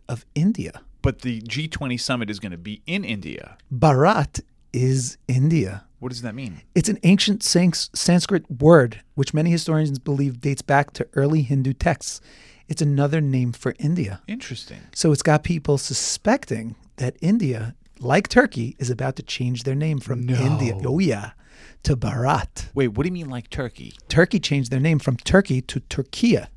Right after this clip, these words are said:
Speaker 2: Is that, like, a thing?
Speaker 1: That's a thing, yeah.
Speaker 2: Is that real now?
Speaker 1: That's real. And you'll notice in news, people referring to it as Turkiya.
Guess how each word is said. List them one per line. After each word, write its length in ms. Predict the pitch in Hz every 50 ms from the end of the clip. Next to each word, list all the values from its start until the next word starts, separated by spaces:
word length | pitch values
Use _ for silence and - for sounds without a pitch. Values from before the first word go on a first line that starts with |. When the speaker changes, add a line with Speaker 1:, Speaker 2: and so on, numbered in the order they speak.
| - - - - - -
Speaker 2:
Is 140 | 127 113 -
that, 260 | - 120 120 - - 104
like, 280 | 107 98 90 - - - -
a 80 | 95
thing? 320 | - - - 82 78 120 170
Speaker 1:
That's 200 | 143 131 - -
a 40 | 117
thing, 360 | - - 170 233 247 147 123
yeah. 220 | 131 170 233 214 - - -
Speaker 2:
Is 100 | 110 -
that 120 | 117 104
real 400 | 92 90 98 101 127 156 185 190
now? 260 | 196 202 214 226 254
Speaker 1:
That's 220 | 262 127 - - 147
real. 280 | 190 262 320 240 175 -
And 180 | 170 165 170 175
you'll 180 | 180 170 165
notice 560 | 165 160 160 185 233 226 180 156 - - - - - - - -
in 260 | 156 151 151 143 147
news, 420 | 156 202 285 285 180 165 160 156 - - -
people 320 | - 160 131 - 156 160
referring 380 | 165 156 - - 120 123 131 123
to 160 | - 139 131
it 120 | 135 135 - -
as 180 | 131 117 113 -
Turkiya. 520 | - 127 - - - 214 220 185 -